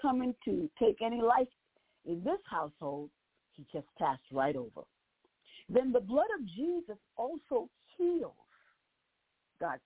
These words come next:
people. Wow. We receive this promise in Isaiah chapter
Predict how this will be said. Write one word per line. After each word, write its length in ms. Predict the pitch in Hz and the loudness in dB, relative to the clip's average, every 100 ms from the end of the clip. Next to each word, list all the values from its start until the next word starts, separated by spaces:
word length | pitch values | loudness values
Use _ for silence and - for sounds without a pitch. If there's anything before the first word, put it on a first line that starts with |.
| _ | _
people. 360 | 147 127 - _ _ _ _ _ _ _ _ _ - | -16 -16 -20 _ _ _ _ _ _ _ _ _ 0
Wow. 280 | 143 233 - - - _ _ _ _ _ _ _ - | 4 6 4 -2 -16 _ _ _ _ _ _ _ -4
We 160 | 170 240 | 4 6
receive 580 | 240 226 - 330 311 - | 6 2 4 6 4 2
this 300 | 175 170 392 - - | -6 -2 -2 -4 -6
promise 360 | 160 131 - - _ _ _ _ _ _ _ - | -6 -4 -10 -14 _ _ _ _ _ _ _ 0
in 160 | 233 - 190 | 0 2 0
Isaiah 480 | 196 147 233 320 285 - | 0 0 2 2 0 -2
chapter 320 | 233 - | -4 -4